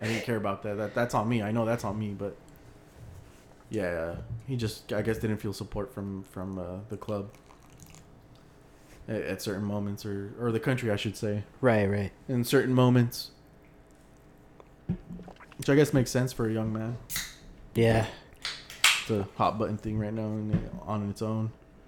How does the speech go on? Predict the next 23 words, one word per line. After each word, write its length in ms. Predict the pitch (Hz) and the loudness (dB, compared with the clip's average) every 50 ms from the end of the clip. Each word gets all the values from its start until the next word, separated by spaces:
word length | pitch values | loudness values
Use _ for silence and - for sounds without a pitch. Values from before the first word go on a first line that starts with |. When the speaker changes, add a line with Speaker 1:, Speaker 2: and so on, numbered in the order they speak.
| - - - - - - - | -20 -20 -20 -20 -14 0 6
Speaker 2:
Yeah, 240 | 127 120 113 113 113 | 10 10 12 12 10
it's, 300 | 110 110 110 107 104 107 | 8 6 2 0 2 2
Speaker 1:
Um, 60 | - | 2
Speaker 2:
it's 140 | 120 - 131 | 8 10 10
everywhere 400 | 120 117 120 117 113 113 110 110 | 12 12 12 10 12 10 10 10
right 120 | 107 110 | 8 8
now 180 | 110 113 110 110 | 8 8 6 6
in 60 | 107 | 4
football. 480 | - - 107 104 - 110 110 110 104 - - - - - - - - - - - - - - - - - - - - - - - - | 4 4 2 4 4 2 2 2 0 -2 -10 -18 -20 -20 -20 -20 -20 -20 -20 -20 -20 -20 -20 -20 -20 -20 -20 -20 -20 -20 -18 -10 -8
Speaker 1:
Um, 420 | 117 107 104 95 98 98 98 98 - - - - - - - - - | -8 -6 -6 -6 -8 -8 -10 -12 -16 -20 -20 -20 -20 -20 -20 -10 -6
I 40 | 117 | -2
feel 140 | - 151 147 | 2 4 6
like 100 | 139 131 | 6 6
there 80 | 143 127 | 4 2
was 80 | 113 - | 2 2
something 200 | - 113 110 113 | 0 0 0 0
that 100 | 104 95 | -2 -2
happened 320 | 92 104 98 - 107 101 98 | -2 -4 -4 -4 -4 -6 -4
about 260 | 92 95 92 92 - | -2 -2 -2 -2 -2
that 180 | 101 80 80 - | -2 -4 -4 -4
this 180 | 98 98 - | -6 -6 -6
week, 200 | - 107 104 - - | -6 -8 -8 -10 -8
too. 220 | - 107 104 107 | -6 -6 -6 -6